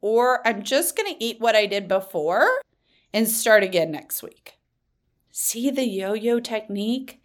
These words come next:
When you have too complicated of rules, you will bail on them when they don't fit your real life. And ladies, they are not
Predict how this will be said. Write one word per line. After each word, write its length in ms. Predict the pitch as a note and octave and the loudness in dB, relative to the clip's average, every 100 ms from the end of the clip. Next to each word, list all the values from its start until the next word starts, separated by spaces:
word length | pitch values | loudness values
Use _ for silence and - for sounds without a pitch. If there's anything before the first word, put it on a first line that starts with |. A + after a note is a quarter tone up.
| _ - | _ -2
When 160 | B3 | 0
you 140 | B3+ C4 | 2 0
have 260 | B3 A#3+ | -2 -4
too 300 | - D#4+ E4+ | -2 2 2
complicated 800 | - C4 C#4 C#4 C4+ B3 A#3+ A#3 G#3 | 0 -4 -2 0 -2 -2 0 0 0
of 140 | F3+ | -4
rules, 400 | F3+ F#3+ G#3+ G3+ | -4 -2 -2 -2
you 100 | G3+ | -4
will 140 | F3+ | -4
bail 400 | E3 F3 F3 F3 | -4 2 4 4
on 240 | D3 A2 - | 0 -4 -8
them 460 | - - B3 - _ _ | -10 -6 -6 -6 _ _
when 200 | - A3 | -2 0
they 140 | G#3 G3+ | 2 0
don't 400 | G3 F#3+ G3 - | 0 0 -2 -4
fit 240 | F#3+ F3+ | -4 -2
your 140 | F3 D#3 | -2 -4
real 260 | D#3 D3+ | -2 -2
life. 500 | C#3+ C#3+ - - - _ _ | -2 -6 -8 -16 -20 _ _
And 180 | F#3+ F#3+ | -8 -4
ladies, 460 | G3 A3 B3+ C4+ - | -4 0 0 -2 -2
they 180 | G3 | 0
are 120 | F#3+ F3+ | 0 0
not 420 | F3 F#3+ A3 | -2 -4 -6